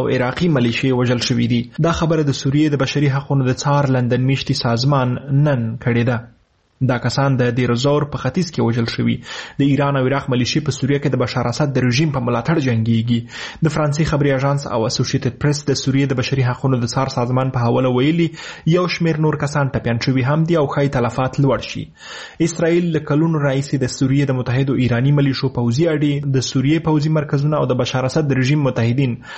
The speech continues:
په نښه کوي. د سوریې رسنیو نن د ورځې په پیل کې تایید کړې وه چې اسرائیلو یې په خاوره بریدونه کړي. د سوریې دولتي رسنیو ویلي، اسرائیلو د شپې ناوخته د حلب په ښار کې یو تحقیقي مرکز او یوه پوځي اډه په توغندیو ویشتلې. دا په تیرو دوو اونیو کې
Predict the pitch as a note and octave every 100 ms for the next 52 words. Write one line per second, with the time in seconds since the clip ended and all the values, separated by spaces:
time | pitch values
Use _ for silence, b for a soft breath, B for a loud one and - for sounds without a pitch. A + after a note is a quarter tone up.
0 | B B - B2 A2 A#2 - A#2 A#2 A#2
1 | - B2 - B2+ C3 C3 C3+ C3+ C3 C3
2 | C3+ B2+ B2+ B2 B2+ B2 A#2 C3 B2+ B2+
3 | B2+ A#2+ - D3 D3+ C#3+ C#3+ C#3 C3+ D3
4 | D3 C#3 C#3 C3+ C3 C3 C3+ B B -
5 | C3+ D#3 C3+ A2+ A2+ - B B B -
6 | C#3+ - D3 D#3 D3+ C3 B2 B2 D3+ C#3+
7 | C#3+ C#3+ C#3 C#3 C#3 C3+ C3+ - B2 C#3+
8 | C#3+ C3+ B2 - D3 C3+ C3+ D3 C#3+ C3
9 | A#2+ C3 C#3+ - - C#3 C3 C3+ B2+ A#2+
10 | A2+ - D3+ D3 C#3+ C#3+ C#3 G#2+ A#2+ A#2+
11 | C3 C3 A#2 A#2 D3+ C3+ C#3 B B -
12 | - A#2 A#2 C3 C3+ A#2+ - A#2 A#2 A#2
13 | B B B F#3 F#3+ F3+ F3+ E3 E3+ E3+
14 | E3 D#3+